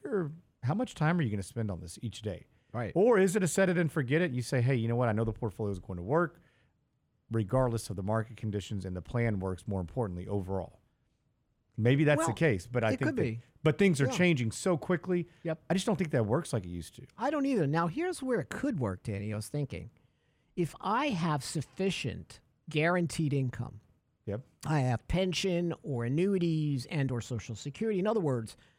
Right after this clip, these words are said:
Speaker 2: the money coming in from guaranteed income is enough to cover my expenses and more based on my lifestyle. Well,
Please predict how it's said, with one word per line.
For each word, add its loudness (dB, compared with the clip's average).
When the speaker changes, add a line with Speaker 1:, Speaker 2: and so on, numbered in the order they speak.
Speaker 2:
the -4
money 2
coming 0
in -2
from 0
guaranteed 2
income -4
is 4
enough 4
to 0
cover -2
my 4
expenses 0
and 4
more 0
based 0
on 2
my 2
lifestyle. -6
Well, 2